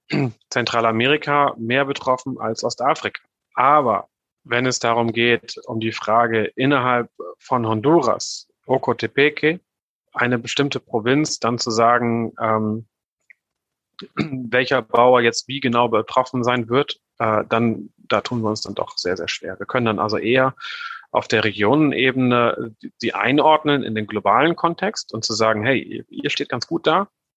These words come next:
im Vergleich zu euren Kollegen woanders. Das heißt, ihr könnt was machen, weil die anderen vielleicht stärkere Probleme bekommen. Und auf der anderen Seite können wir dann sagen, tendenziell wird es eher feuchter werden.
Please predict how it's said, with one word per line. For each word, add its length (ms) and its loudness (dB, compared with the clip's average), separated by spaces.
im 120 -4
Vergleich 440 2
zu 120 -2
euren 200 2
Kollegen 500 -2
woanders. 500 0
Das 160 -2
heißt, 220 2
ihr 120 2
könnt 220 -2
was 140 -2
machen, 440 0
weil 340 4
die 180 -4
anderen 420 0
vielleicht 440 -2
stärkere 400 -2
Probleme 400 -2
bekommen. 440 -4
Und 160 -4
auf 140 0
der 140 0
anderen 260 0
Seite 520 0
können 180 0
wir 80 4
dann 140 2
sagen, 680 0
tendenziell 1000 0
wird 420 0
es 260 0
eher 260 0
feuchter 480 0
werden. 400 -2